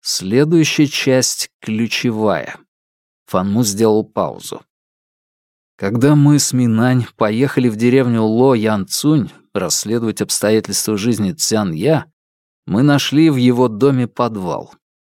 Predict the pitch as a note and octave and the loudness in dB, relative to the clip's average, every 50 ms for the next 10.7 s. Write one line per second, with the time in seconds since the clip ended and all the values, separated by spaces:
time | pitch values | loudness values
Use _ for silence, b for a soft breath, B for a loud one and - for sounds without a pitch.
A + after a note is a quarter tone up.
0 | _ _ _ _ _ _ _ - F2 G2 A2+ A#2 B2 C3+ C#3 C3+ B2+ - C3+ B2+ | _ _ _ _ _ _ _ -8 -2 2 4 4 6 6 4 4 2 2 2 2
1 | B2 B2 C3 C3 A#2+ - _ _ _ _ _ _ _ _ _ _ _ - F2 F#2 | 2 2 2 0 -2 -4 _ _ _ _ _ _ _ _ _ _ _ -6 -4 -4
2 | G#2 A2 B2 C#3 D3 D3+ D3+ D3+ C#3+ B2+ B2+ C#3 C#3 B2+ C#3 D3+ D3+ D3 C#3 C3+ | 0 2 2 4 4 4 4 2 2 2 2 2 2 2 2 2 4 4 2 2
3 | B2+ A#2 - - - - C3+ C3+ B2+ A#2+ A2+ G#2+ A2 C3 D3 D#3+ D3+ C3+ - - | 0 -2 -4 -8 -4 -2 0 2 2 2 0 2 2 2 4 4 2 0 -2 -6
4 | - - B2+ C3+ C3+ - - _ - - F3+ F3+ - _ - E3+ D#3+ D3+ C3 - | -4 -2 0 0 0 -2 -6 _ -4 -4 -4 -4 -4 _ 0 2 2 2 2 0
5 | D3 C#3 C3+ C3+ C#3 D3+ E3 D#3+ D3 - - - A#2+ - - A#2 A2+ G#2+ G#2+ A2 | 0 2 2 2 2 2 2 2 0 -2 -2 -2 -2 0 0 -2 -2 -2 -4 -4
6 | C3+ E3 E3+ D3 F2+ - - - _ _ _ _ _ _ _ _ _ _ - - | -2 0 0 0 -2 -4 -10 -18 _ _ _ _ _ _ _ _ _ _ -6 -6
7 | - - _ - F3 F3 D3 - - C3+ B2+ B2 A#2 A#2 C3 D#3 D#3+ D3+ - - | -4 -6 _ 0 0 0 0 0 0 2 2 2 2 2 2 2 0 0 0 0
8 | D#3 C#3 A#2+ A2 A2+ A2+ B2+ D3+ D3 C#3 - - - A#2+ C3+ C3 - - C#3 C3+ | 0 0 0 0 0 2 2 2 2 0 -2 -4 -4 -4 -4 -4 -2 0 0 0
9 | B2 - - - A2+ G#2 A#2 B2+ A#2+ A2 G#2+ G#2 A#2+ A2 G#2+ A#2 A2 G2+ - - | 0 0 -4 -4 -2 0 0 0 0 0 -2 -4 -4 -2 0 0 -2 -2 -2 -4
10 | - D#2 - - - - - - - - - - - | -4 -2 -2 -6 -8 -8 -10 -10 -10 -10 -10 -14 -16